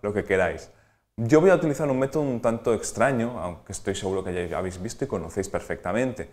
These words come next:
Pero vamos a, por no hacerlo de la forma clásica, voy a utilizar el método de Cramer, ¿vale? Es un sistema compatible determinado, puedo hacerlo sin ningún problema. Bien, pues según la fórmula de Cramer, el parámetro m viene determinado por estos dos determinantes, el determinante de f de a sobre f, bueno, f de a uno, f de b uno,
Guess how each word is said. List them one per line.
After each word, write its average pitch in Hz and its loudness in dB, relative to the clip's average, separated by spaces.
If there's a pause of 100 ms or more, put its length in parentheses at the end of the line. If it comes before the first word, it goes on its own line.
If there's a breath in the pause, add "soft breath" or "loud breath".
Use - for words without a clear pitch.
(580 soft breath)
Pero 127 8
vamos 110 2
a, 98 4
por 107 4
no 110 4
hacerlo 113 2
de 92 4
la - -4
forma 107 0
clásica, 139 -2
voy 113 6
a - 4
utilizar 104 0
el 117 2
método 127 2
de 101 2
Cramer, 87 -2 (540)
¿vale? 147 -2 (540 soft breath)
Es 104 -6
un 98 -2
sistema 101 -2
compatible 98 -2
determinado, 104 2
puedo 92 0
hacerlo 113 -4
sin 107 -8
ningún 82 -10
problema. 85 -4 (380 soft breath)
Bien, 98 2
pues 98 2
según 131 4
la 104 2
fórmula 113 0
de 82 -4
Cramer, 131 2
el 107 0
parámetro 101 0
m 123 2
viene 104 -2
determinado 101 -2
por 92 -2
estos 92 -8
dos 95 -4
determinantes, 90 -4
el 87 -6
determinante 90 -6
de 87 -4
f - -8
de 90 -2
a 101 0
sobre 78 -8
f, 87 -6
bueno, 98 -6
f 101 -6
de 92 -2
a 120 0
uno, 113 0
f 101 -8
de 82 -4
b 95 -2
uno, 123 -4